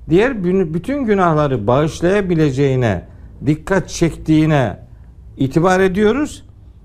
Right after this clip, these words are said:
Ama Allah'ın kimin için bunu dileyeceğiyle pek ilgilenmiyoruz. Mühim olan orada Allah'ın dilediklerinden olabilmektir. Peki Allah'ın dilediklerinden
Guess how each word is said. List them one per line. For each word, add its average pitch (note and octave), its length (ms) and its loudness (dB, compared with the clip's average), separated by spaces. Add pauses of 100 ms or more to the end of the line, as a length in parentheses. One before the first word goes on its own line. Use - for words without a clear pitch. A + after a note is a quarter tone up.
(120)
Ama B3 480 0 (540)
Allah'ın G#3 640 0 (220)
kimin E3+ 460 -2
için C#4 400 -4
bunu G3 300 0
dileyeceğiyle F#3 760 0
pek G3 200 -2
ilgilenmiyoruz. D3+ 840 -4 (460)
Mühim D3+ 280 2
olan G3 300 0
orada F#3 500 -2 (260)
Allah'ın E3 600 0
dilediklerinden D3+ 960 2
olabilmektir. F2+ 920 -2 (420)
Peki F3 240 0
Allah'ın F3+ 420 2
dilediklerinden F3+ 920 0